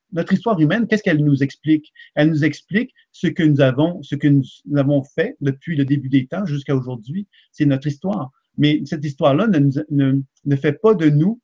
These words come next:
un être spirituel. C'est, cette histoire-là nous, nous ramène simplement à l'idée de qu'est-ce que nous avons fait en tant qu'être humain sur Terre, en ayant l'impression quelquefois, et même très souvent, que nous étions les meilleurs, que nous étions, nous n'avions pas besoin, d'une certaine façon, de Dieu.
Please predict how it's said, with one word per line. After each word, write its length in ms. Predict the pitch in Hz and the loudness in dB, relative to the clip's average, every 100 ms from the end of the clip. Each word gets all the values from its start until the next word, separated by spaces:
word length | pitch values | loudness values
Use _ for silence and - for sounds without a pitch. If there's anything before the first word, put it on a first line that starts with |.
| - | -2
un 120 | 139 | 0
être 220 | 147 147 | 0 -2
spirituel. 640 | 139 135 135 185 202 165 - _ _ | -4 -6 -6 -4 -4 -4 -8 _ _
C'est, 300 | - 147 143 | -2 -2 -2
cette 300 | 151 139 - | -6 -6 -12
histoire-là 400 | - 156 147 208 | -4 0 2 2
nous, 180 | 156 | 2
nous 160 | 139 143 | 2 2
ramène 300 | 143 151 196 | 2 2 0
simplement 380 | 196 - 139 156 | -2 -2 0 0
à 80 | 180 | -2
l'idée 280 | 143 135 151 | -4 -4 -4
de 200 | 147 151 - | -6 -8 -12
qu'est-ce 140 | 180 | -8
que 80 | 170 | -6
nous 100 | 147 | -2
avons 200 | 135 135 | -2 -2
fait 100 | 190 | -2
en 80 | 170 | -4
tant 140 | 147 | -4
qu'être 320 | 143 156 - | -4 -6 -4
humain 280 | 131 123 156 - _ | -6 -4 -6 -8 _
sur 300 | - 156 139 | -10 -8 -6
Terre, 340 | - 123 170 202 _ - | -2 -2 -2 -6 _ -4
en 160 | 151 | 2
ayant 200 | 151 147 | 2 2
l'impression 560 | 175 220 - 139 135 180 | 2 -2 -2 -2 -2 -4
quelquefois, 640 | 143 139 131 - 131 156 208 | -4 -4 -8 -6 -4 -4 -2
et 100 | 135 | 0
même 260 | 139 143 - | 2 0 -4
très 180 | 180 | -6
souvent, 440 | 180 - 131 135 202 _ _ _ | -6 -6 -2 -2 -4 _ _ _
que 80 | 165 | -4
nous 240 | 165 131 | -4 0
étions 460 | 139 135 160 180 214 - | -2 -2 -4 -4 -6 -2
les 160 | 135 | 0
meilleurs, 420 | 143 135 180 143 - _ | 2 2 0 -2 -8 _
que 100 | 156 | -2
nous 120 | 143 | 2
étions, 520 | 143 135 160 170 185 - | 0 0 -2 -2 -4 -8
nous 140 | 135 143 | -6 -2
n'avions 240 | 139 143 | -2 -2
pas 120 | 196 | -2
besoin, 400 | 156 147 139 196 | 0 0 0 -2
d'une 180 | 165 135 | -2 -6
certaine 240 | - 135 131 | -4 -6 -6
façon, 420 | 120 - 156 190 _ - | -8 -6 -6 -6 _ -2
de 140 | 135 | 0
Dieu. 340 | 127 156 208 | 0 -2 -4